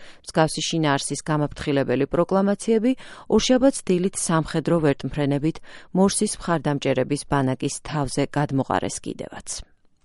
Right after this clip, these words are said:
ოფიციალური წყაროების მიხედვით, ექს-პრეზიდენტ მოჰამედ მორსის ხელისუფლებიდან ჩამოცილების შემდეგ ქვეყანაში სულ ცოტა ორასი ადამიანია დაღუპული. ორივე ბანაკის მკვიდრი ეგვიპტელები აცხადებენ, რომ ძალადობის შემდგომი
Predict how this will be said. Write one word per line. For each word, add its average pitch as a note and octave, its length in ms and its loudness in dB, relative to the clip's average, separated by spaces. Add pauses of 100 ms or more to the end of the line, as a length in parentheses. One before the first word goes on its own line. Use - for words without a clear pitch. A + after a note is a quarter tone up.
(220)
ოფიციალური G#3+ 640 4
წყაროების G3+ 540 4
მიხედვით, B3+ 500 2
ექს-პრეზიდენტ A3 640 0
მოჰამედ F#3+ 480 2
მორსის E3+ 480 0
ხელისუფლებიდან D#3 880 0
ჩამოცილების D3 800 -2
შემდეგ F3+ 400 0
ქვეყანაში F#3 560 0
სულ E3+ 240 -4
ცოტა E3+ 380 0
ორასი D#3+ 580 -2
ადამიანია B2+ 640 -2
დაღუპული. B2 640 -4 (400)
ორივე F3+ 340 4
ბანაკის D#3+ 480 0
მკვიდრი - 480 -2
ეგვიპტელები G3 720 2 (420)
აცხადებენ, A#3 560 4
რომ C4 160 8
ძალადობის F#3 560 4
შემდგომი E3 600 2